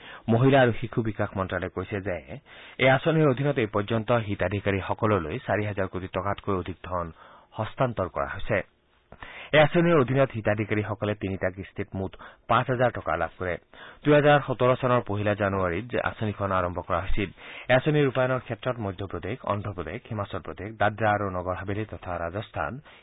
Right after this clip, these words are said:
শীৰ্ষত আছে। দিব্যাংগ বিষয়ক কেন্দ্ৰীয় উপদেষ্টা পৰিষদে সুগম্য ভাৰত অভিযান যুদ্ধকালীন ক্ষীপ্ৰতাৰে ৰূপায়ণ কৰাৰ উদ্দেশ্যে ফলপ্ৰসূ পদক্ষেপ ল'বলৈ কেন্দ্ৰীয় চৰকাৰৰ বিভিন্ন মন্ত্ৰালয় আৰু বিভাগৰ প্ৰতি পৰামৰ্শ আগবঢ়াইছে। সামাজিক ন্যায় আৰু সবলীকৰণ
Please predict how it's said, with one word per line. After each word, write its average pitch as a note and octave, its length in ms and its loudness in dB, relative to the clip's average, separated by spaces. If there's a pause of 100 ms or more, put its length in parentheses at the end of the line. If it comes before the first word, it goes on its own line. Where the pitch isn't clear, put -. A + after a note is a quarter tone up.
(100)
শীৰ্ষত G2+ 320 -4
আছে। E2 200 -10 (1300)
দিব্যাংগ D#3 500 4 (180)
বিষয়ক C3+ 380 0
কেন্দ্ৰীয় A#2 320 2
উপদেষ্টা G#2+ 380 -4 (100)
পৰিষদে G#2 360 -2 (160)
সুগম্য A#2+ 380 -2 (120)
ভাৰত F#2+ 200 -4
অভিযান F#2+ 320 -4 (120)
যুদ্ধকালীন G#2+ 580 -6
ক্ষীপ্ৰতাৰে F#2+ 540 -4
ৰূপায়ণ F#2 340 -4
কৰাৰ F2+ 260 -2
উদ্দেশ্যে G#2 340 -4 (120)
ফলপ্ৰসূ A#2+ 560 -2
পদক্ষেপ F#2+ 460 -8
ল'বলৈ F#2 360 -4 (440)
কেন্দ্ৰীয় B2+ 340 -2
চৰকাৰৰ A#2+ 340 -2
বিভিন্ন G2 220 -4 (120)
মন্ত্ৰালয় G2+ 460 0
আৰু F2+ 80 -2 (100)
বিভাগৰ G2 420 -2
প্ৰতি G2 220 0 (460)
পৰামৰ্শ G#2+ 320 2 (100)
আগবঢ়াইছে। F#2 480 -4 (680)
সামাজিক C#3 440 4
ন্যায় A#2 240 6
আৰু A2 80 2
সবলীকৰণ G2+ 520 0